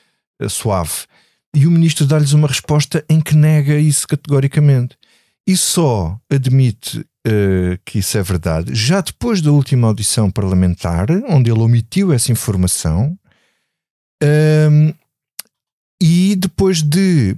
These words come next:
provas inequívocas, já constantes do processo, de uma notícia da Visão. O que é que isto quer dizer?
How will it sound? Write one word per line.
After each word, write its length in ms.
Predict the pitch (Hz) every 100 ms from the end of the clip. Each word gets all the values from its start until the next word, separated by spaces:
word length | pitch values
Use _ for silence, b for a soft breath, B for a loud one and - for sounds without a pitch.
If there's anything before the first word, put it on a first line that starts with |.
| -
provas 440 | 151 143 113 110 107
inequívocas, 840 | 123 131 - 170 175 196 208 196
já 340 | 185 160 165
constantes 460 | 156 156 - 139 -
do 100 | 151
processo, 460 | - - 170 165 -
de 60 |
uma 80 | 165
notícia 380 | 160 165 - 165
da 100 | 160
Visão. 480 | 170 156 147 131 135 b b b b b _ _ -
O 60 | -
que 140 | 190
é 20 |
que 120 | -
isto 720 | 160 - - 151 143 135 127 120
quer 180 | 123 95
dizer? 340 | - -